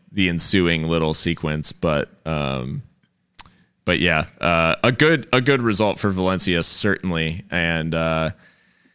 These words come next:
the, they continue to, to kind of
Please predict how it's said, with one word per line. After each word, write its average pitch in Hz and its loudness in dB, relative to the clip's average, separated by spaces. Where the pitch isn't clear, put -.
the, 92 4
they 107 2
continue 104 2
to, 90 2
to 92 -2
kind 95 0
of 87 -2